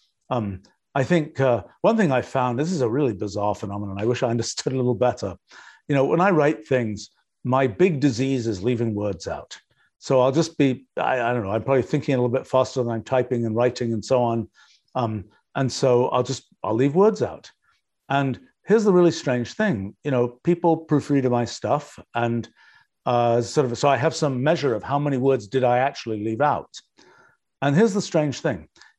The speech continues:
If I just keep looking at the piece of text, I'm not really thinking about the piece of text, I'm not reading it, somehow I keep on noticing these words that got left out, even though I'm not actually consciously reading word by word by word.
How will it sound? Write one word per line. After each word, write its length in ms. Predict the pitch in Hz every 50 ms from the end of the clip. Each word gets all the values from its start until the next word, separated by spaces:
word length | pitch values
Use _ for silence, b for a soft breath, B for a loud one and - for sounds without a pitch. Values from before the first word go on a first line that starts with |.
| _
If 160 | - - -
I 420 | - - 175 180 202 202 190 156 - _ _ _ _ _ _
just 260 | - 170 156 - -
keep 320 | - - - 214 226 220 -
looking 420 | 135 139 185 190 190 - 175 135
at 120 | 127 127 -
the 60 | 107
piece 200 | - 139 127 -
of 100 | 131 -
text, 320 | - - 104 92 - -
I'm 60 | 127
not 120 | 139 180 -
really 160 | 208 190 190
thinking 420 | 190 - - 185 202 190 226 185
about 280 | 139 107 98 98 101 -
the 60 | -
piece 240 | - 113 107 - -
of 100 | 98 -
text, 380 | - - 101 - - - - 120
I'm 60 | 120
not 200 | 135 151 - 135
reading 380 | 123 143 180 190 160 139 107
it, 240 | 98 104 117 - - - _ _ b b b b b b b b
somehow 600 | - - - - 190 208 226 208 175 147 120 117
I 120 | 123 131 131
keep 300 | - - - 180 185 185
on 140 | 180 175 143
noticing 460 | 127 120 113 - 117 - 156 156 151
these 160 | 156 170 143
words 300 | 156 208 226 247 190 147
that 160 | 131 127 -
got 180 | - 110 113 123
left 260 | 117 104 92 - -
out, 220 | 104 92 82 - - -
even 160 | 165 180 180
though 100 | 170 156
I'm 120 | 143 143
not 200 | 143 151 165 -
actually 400 | 135 147 135 - - 143 139 123 - b b b b b
consciously 540 | - - 180 180 - - - - - 151 135
reading 340 | 127 143 170 175 151 120 107
word 200 | 110 120 123 110
by 140 | 113 120 120
word 240 | 117 120 120 117
by 120 | - 117 113
word. 400 | 113 143 180 170 117 87 78